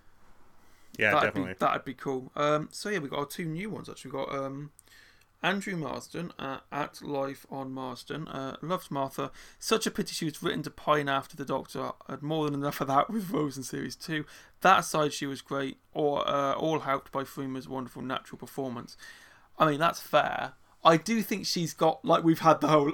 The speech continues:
Speaker 2: <laughs> hours long discussion. She is more than just pining after the Doctor, but that's what I mean. If, if, I'm not saying he is a casual viewer at all, but if you are a casual viewer, or if you haven't revisited it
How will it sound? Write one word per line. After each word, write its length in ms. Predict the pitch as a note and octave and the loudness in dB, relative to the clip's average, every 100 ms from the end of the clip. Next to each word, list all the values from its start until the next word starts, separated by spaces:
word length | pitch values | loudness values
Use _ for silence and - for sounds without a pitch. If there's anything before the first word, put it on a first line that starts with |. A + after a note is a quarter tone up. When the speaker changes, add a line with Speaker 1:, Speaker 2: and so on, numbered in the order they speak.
| - | 2
Speaker 2:
<laughs> 60 | |
hours 480 | - G3+ F3 - - | 12 12 12 6 4
long 100 | G#3+ | 4
discussion. 480 | F#3+ F3 G3 F3 A3 - - B3 B3+ F3 | 4 0 0 0 -4 -8 -6 -4 -4 -2
She 240 | - G3+ | 0 2
is 140 | F#3 D#3 | 2 4
more 260 | E3+ D#3+ | 6 6
than 140 | D3 C#3+ | 4 2
just 240 | D3 - | -2 0
pining 340 | - D3 C#3+ | 4 4 4
after 240 | C#3 C#3 - | 2 -2 -4
the 60 | C3+ | -2
Doctor, 380 | D3 - - - | -2 -2 -8 0
but 300 | - C#3+ C#3 - - - - - - _ - | 8 8 8 2 -16 -20 -20 -20 -20 _ 4
that's 180 | E3+ F3+ | 4 6
what 80 | |
I 20 | F3 | 2
mean. 180 | F#3 | 2
If, 140 | F3 - G3 | 2 0 4
if, 340 | G3 - - | 4 2 -4
I'm 140 | - F3+ | 0 2
not 120 | E3+ | 0
saying 160 | - C#3 | -2 -2
he 120 | C3+ | 0
is 100 | D#3 | 0
a 40 | D3+ | -2
casual 340 | C3 C3 - | -6 -6 -8
viewer 260 | - B2 A#2+ | -6 -6 -8
at 120 | A#2+ | -6
all, 200 | D#3+ - - | -6 -8 0
but 260 | D3 - - - - _ - - - - - - - - - | 0 0 -4 -20 -20 _ -20 -20 -20 -20 -20 -20 -20 -20 -8
if 200 | - E3+ | -4 0
you 120 | E3 F#3 | 4 6
are 160 | F#3+ | 6
a 60 | D#3 | 4
casual 320 | D3 C3+ C3+ | 0 -4 -6
viewer, 240 | C3+ C#3+ - | -6 -6 -4
or 200 | D3 D3+ | 0 0
if 360 | D3+ - - - _ _ _ _ - | -2 -10 -20 -20 _ _ _ _ -4
you 160 | - | 0
haven't 340 | - C3+ D3 D3+ | 6 6 6 0
revisited 560 | D3+ D3 D3+ C#3+ C#3 | -2 0 -4 -4 -8
it 80 | C#3 | -6